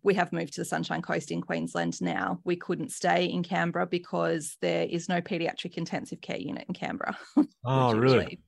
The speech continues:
Speaker 1: So we kept getting airlifted to Sydney all the time. And, um, we've got three neurodiverse kids. Um,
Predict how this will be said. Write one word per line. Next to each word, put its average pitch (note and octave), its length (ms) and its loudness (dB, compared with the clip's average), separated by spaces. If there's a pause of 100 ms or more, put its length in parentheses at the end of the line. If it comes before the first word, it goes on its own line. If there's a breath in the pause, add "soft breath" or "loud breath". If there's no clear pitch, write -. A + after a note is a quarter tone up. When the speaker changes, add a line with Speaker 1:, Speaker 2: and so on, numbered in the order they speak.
(360)
Speaker 1:
So A3 100 6
we G#3+ 80 10
kept B3+ 220 4
getting B3+ 200 6
airlifted A3+ 400 6
to G3+ 80 -4
Sydney A3+ 340 2
all F#3+ 100 8
the F#3 100 0
time. F3+ 400 2
And, E3+ 320 -4
um, E3 540 2
we've F3+ 220 2
got F3 220 2
three E3+ 480 0
neurodiverse D#3 640 -2
kids. C4 580 0
Um, F3 460 4